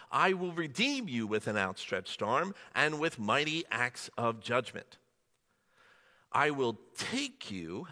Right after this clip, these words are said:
as my own people, and I will be your God. Then you will know that I am the Lord your God who brought you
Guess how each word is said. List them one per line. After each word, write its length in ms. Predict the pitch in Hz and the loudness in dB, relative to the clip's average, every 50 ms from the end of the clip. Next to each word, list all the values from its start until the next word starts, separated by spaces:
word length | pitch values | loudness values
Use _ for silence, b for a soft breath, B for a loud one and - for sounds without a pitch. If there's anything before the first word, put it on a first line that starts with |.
| - | -2
as 280 | 104 107 110 107 - 113 | 0 2 2 2 0 -2
my 160 | 107 104 98 | -2 -2 -2
own 180 | 95 92 87 80 | -4 -6 -8 -10
people, 480 | - - 101 107 - - 202 220 233 | -10 -10 -10 -6 -2 0 2 2 2
and 160 | - 127 127 | 0 0 0
I 200 | 120 127 160 180 | 2 2 2 2
will 140 | 190 185 180 | 0 -2 -4
be 120 | 160 170 170 | -4 -4 -2
your 180 | 170 170 170 | -2 0 -2
God. 440 | 147 127 165 160 151 113 95 76 - | -2 0 0 2 2 2 0 -4 -6
Then 360 | 92 - 143 175 208 220 220 | -4 -2 -2 0 0 -2 -2
you 160 | 220 226 226 | -4 -4 -4
will 220 | 220 214 220 220 214 | -2 0 0 0 0
know 500 | 208 208 156 104 87 82 82 90 107 - B B B B B | 0 0 0 0 0 -2 -2 -4 -6 -8 B B B B B
that 160 | 117 117 123 | 2 4 4
I 140 | 135 156 180 | 4 4 4
am 80 | 185 | 2
the 80 | 180 165 | 0 -2
Lord 280 | 156 156 165 170 156 | 0 0 0 0 0
your 100 | - 143 | -2 0
God 260 | 110 113 101 101 107 120 | 2 4 4 4 2 2
who 180 | 120 135 123 | -2 -4 -6
brought 400 | 104 - - 147 160 175 90 175 | -6 -4 -2 -2 -2 -2 -2 -4
you 160 | 185 190 175 | -6 -6 -4